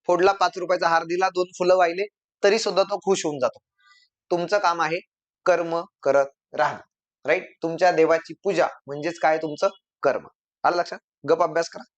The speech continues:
छानपैकी प्रिपरेशन चालू ठेवा. All the very best, thank you very much. आणि छानपैकी आरोग्य सांभाळा आणि अभ्यास चालू ठेवा. मी थांबतो आहे. तुम्हा सर्वांचं स्वागत.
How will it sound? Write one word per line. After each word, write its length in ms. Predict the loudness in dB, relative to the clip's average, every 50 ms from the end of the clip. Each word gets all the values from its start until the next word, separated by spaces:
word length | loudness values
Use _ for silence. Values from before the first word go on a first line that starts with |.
| -4
छानपैकी 360 | -4 -2 -2 -4 -4 -4 -6
प्रिपरेशन 460 | -10 -12 -12 -8 -6 -6 -6 -6 -4 -2
चालू 240 | 0 2 2 2
ठेवा. 220 | 2 2 0 0 -2 -2 _ _ _ _ 0 0
All 100 | 0 2
the 100 | 0 0
very 180 | 0 0 0 0
best, 320 | 0 -2 -2 -2 _ -4
thank 140 | -4 -2 -2
you 140 | 0 2 2
very 140 | 2 2
much. 220 | 2 0 -2 -2 -4
आणि 120 | -4 -4 -2 -4
छानपैकी 400 | -4 -2 -2 -4 -2 -2 -4 -6 -6 _ _ _ _ 0
आरोग्य 380 | 0 0 0 -2 -2 -2 -2
सांभाळा 420 | -2 -2 -4 0 2 2 2 2 2 -2 _ _ _ _ _
आणि 360 | 0 0 0 0 -2 -6 -10 -12 _ _ _ _
अभ्यास 300 | -10 -2 0 0 0 0 -2 -10 _ _
चालू 220 | -2 -2 -2 -4 -8
ठेवा. 320 | -14 _ -2 0 0 0 -2 -6 _ _ _ -10
मी 120 | -10 -8 -4 -2
थांबतो 240 | -2 -2 0 0
आहे. 180 | 0 0 -2 -6
तुम्हा 480 | -12 _ _ _ _ _ _ -4 -4 -4
सर्वांचं 880 | -2 -2 -2 0 2 2 2 2 0 0 -4 -12 -4 0 2 2 2 0 -2 _ _ _ _ _ -20 -20 _ _ _ _ _ _ _ _ _ _ _ _
स्वागत. 540 | _ -12 -2 2 2 2 2 2 0 0 -2